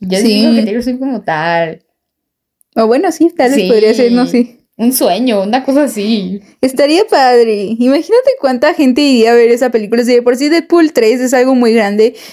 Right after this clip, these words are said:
Speaker 2: va a salir Hugh Jackman, o sea, va a estar muy padre. Bueno, siento.
Speaker 1: Sí.
Speaker 2: Ahora imagínate
Speaker 1: Ah,
Speaker 2: eso.
Speaker 1: ¿sabes de qué no hablamos? De lo
Speaker 2: Mm.
Speaker 1: de, mm, el final de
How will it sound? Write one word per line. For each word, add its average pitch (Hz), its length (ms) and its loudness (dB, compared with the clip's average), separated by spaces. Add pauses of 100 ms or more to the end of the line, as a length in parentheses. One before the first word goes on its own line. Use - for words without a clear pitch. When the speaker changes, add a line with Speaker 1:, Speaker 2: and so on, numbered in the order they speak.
(180)
Speaker 2:
va 233 60 2
a 240 40 0
salir 262 360 2
Hugh 254 180 0
Jackman, 226 540 0
o 220 80 0
sea, 226 380 2
va 208 160 0
a 240 40 2
estar 311 300 0
muy 330 140 2
padre. 233 380 -2
Bueno, 247 180 0
siento. 208 420 -6 (460)
Speaker 1:
Sí. 202 140 -14 (160)
Speaker 2:
Ahora 233 160 2
imagínate 214 480 0
Speaker 1:
Ah, - 20 -2
Speaker 2:
eso. - 140 -6
Speaker 1:
¿sabes 294 100 -4
de 269 100 -4
qué 196 120 -10
no 196 80 -8
hablamos? 190 600 -10
De 214 100 -4
lo 220 120 2
Speaker 2:
Mm. 170 40 -4
Speaker 1:
de, 165 320 -10
mm, 180 260 -14 (1800)
el 208 100 0
final 190 400 -2
de 180 880 -4